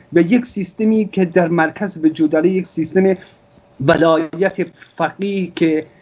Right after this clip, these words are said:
دیگه امروزه خودش پدرخوانده، تا دیروز می‌گفتیم پدرخوانده دام-، داعش، امروز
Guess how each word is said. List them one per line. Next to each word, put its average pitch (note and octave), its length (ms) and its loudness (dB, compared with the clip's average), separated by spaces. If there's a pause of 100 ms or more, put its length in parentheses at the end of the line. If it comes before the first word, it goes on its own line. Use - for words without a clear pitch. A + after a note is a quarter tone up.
(160)
دیگه D#3 280 2
امروزه E3+ 680 2
خودش F3+ 560 0 (260)
پدرخوانده، F3+ 760 0 (360)
تا F#3+ 160 2
دیروز F#3+ 380 -4
می‌گفتیم C#3+ 420 -2
پدرخوانده C3+ 760 2
دام-، C3+ 300 2 (120)
داعش، C#3 380 2
امروز E3 440 2